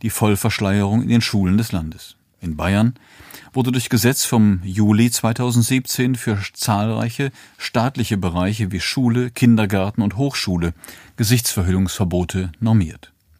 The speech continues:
Seit Oktober zweitausendsiebzehn wurde schließlich auch in die Straßenverkehrsordnung eine Vorschrift über das Verbot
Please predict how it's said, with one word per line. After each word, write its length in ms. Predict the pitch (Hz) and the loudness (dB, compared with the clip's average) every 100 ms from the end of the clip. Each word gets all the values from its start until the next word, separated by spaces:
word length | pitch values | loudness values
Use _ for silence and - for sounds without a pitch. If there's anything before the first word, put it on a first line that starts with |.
| _ - - - - _ | _ -20 -20 -20 -20 _
Seit 220 | - 98 | -8 -8
Oktober 480 | - - 107 101 107 | -8 -4 2 4 2
zweitausendsiebzehn 1040 | - 117 117 117 113 110 120 - 127 123 117 - - - - | 2 0 2 2 2 2 0 2 2 2 -2 -16 -20 -20 0
wurde 240 | 120 123 117 | 4 4 4
schließlich 380 | 131 117 127 | 2 0 -2
auch 200 | 117 117 | -4 -6
in 140 | 123 135 | -2 0
die 100 | 123 | 0
Straßenverkehrsordnung 1300 | - 110 135 147 113 - 92 95 87 - 98 98 107 | 0 2 2 2 -2 -4 -2 -2 -2 -4 -6 -2 -2
eine 180 | 78 90 | 0 -2
Vorschrift 640 | - 104 95 127 120 - - | 2 2 2 -2 -4 -8 -6
über 180 | 127 104 | 0 0
das 160 | 95 | 0
Verbot 600 | - 98 87 101 104 - | -2 -4 0 2 2 -2